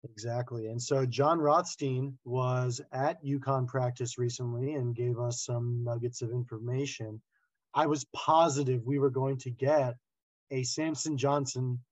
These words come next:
buy stock now tweet in, in the vein of what you were saying, just like, you know, uncreative, just kind of be like, "Oh yeah, this guy." Or even, you know, like, e-, even less than that, be like,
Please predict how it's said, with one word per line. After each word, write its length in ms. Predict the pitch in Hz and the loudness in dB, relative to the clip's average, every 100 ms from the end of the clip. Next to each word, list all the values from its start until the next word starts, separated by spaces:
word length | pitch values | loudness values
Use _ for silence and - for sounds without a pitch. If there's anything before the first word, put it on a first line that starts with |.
| - | -6
buy 260 | 123 147 | 2 4
stock 360 | 147 - 151 120 | 4 2 2 2
now 220 | 143 156 156 | 0 2 0
tweet 360 | - 120 127 - | -2 -8 -8 -2
in, 160 | 190 202 | 0 0
in 120 | 262 220 | -2 0
the 80 | |
vein 240 | 170 180 175 | 4 4 2
of 100 | 147 | 0
what 140 | 165 | -2
you 100 | 160 | 0
were 100 | 139 | 0
saying, 400 | 131 156 143 123 | 0 -2 -2 -2
just 200 | 120 127 | -4 -4
like, 180 | 131 120 - | -4 -4 -4
you 100 | 139 | -6
know, 240 | 104 98 _ _ _ _ 196 | -6 -10 _ _ _ _ 0
uncreative, 760 | 202 180 175 156 156 151 147 | 0 2 2 6 8 8 8
just 180 | 127 139 | 4 -4
kind 120 | 160 | -2
of 60 | 147 | 0
be 80 | 139 | 2
like, 200 | 139 135 | 2 2
"Oh 80 | 165 | 2
yeah, 220 | 151 143 | 4 2
this 240 | 127 147 - | 2 -2 -4
guy." 260 | 123 117 110 _ _ - | -6 -6 -10 _ _ 6
Or 180 | 220 226 | 8 10
even, 240 | 214 175 | 8 4
you 80 | 175 | 4
know, 120 | 165 | 4
like, 180 | 151 135 127 - - _ | 6 4 2 -18 -20 _
e-, 200 | 247 247 233 | -18 -14 -10
even 160 | 190 | -4
less 160 | 170 151 | -4 -4
than 140 | 156 | 0
that, 180 | 156 135 | 0 2
be 80 | 139 | 2
like, 160 | 123 | 0